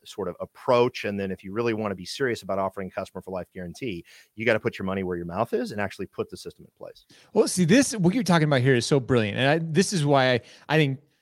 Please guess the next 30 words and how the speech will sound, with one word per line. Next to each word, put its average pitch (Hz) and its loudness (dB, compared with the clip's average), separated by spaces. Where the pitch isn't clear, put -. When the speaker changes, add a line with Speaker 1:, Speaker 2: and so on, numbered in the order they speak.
Speaker 2:
t-, - -18
Total 196 6
Expert 147 0
will 127 -4
continue 135 -4
to 117 -6
dominate 120 -2
and 120 -4
win 120 0
in 120 -4
these 113 -6
ways, 127 0
because 147 0
I 160 4
was 165 6
literally 262 4
having 185 4
this 151 2
conversation 143 -2
on 127 -4
another 123 -2
podcast 117 -2
yesterday. 113 -2
I 107 2
was 113 -4
a 120 -2
guest 180 0
on 170 -4
this 143 -4
podcast, 120 0